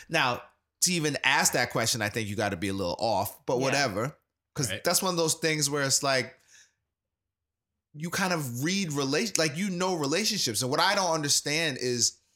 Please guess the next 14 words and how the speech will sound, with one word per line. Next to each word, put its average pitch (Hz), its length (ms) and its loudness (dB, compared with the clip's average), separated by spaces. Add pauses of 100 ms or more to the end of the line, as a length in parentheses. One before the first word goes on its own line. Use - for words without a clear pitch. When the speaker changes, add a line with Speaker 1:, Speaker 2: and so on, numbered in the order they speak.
(320)
Speaker 1:
the 123 100 -8
reason 196 200 -2
I'm 160 120 2
having 151 180 0
such 135 160 -2
a 117 60 -2
hard 123 240 -2
time 143 260 -2
with 143 120 -4
this 120 180 0
is, 117 120 -4
like, 123 160 -2
are 123 100 0
people 202 560 -6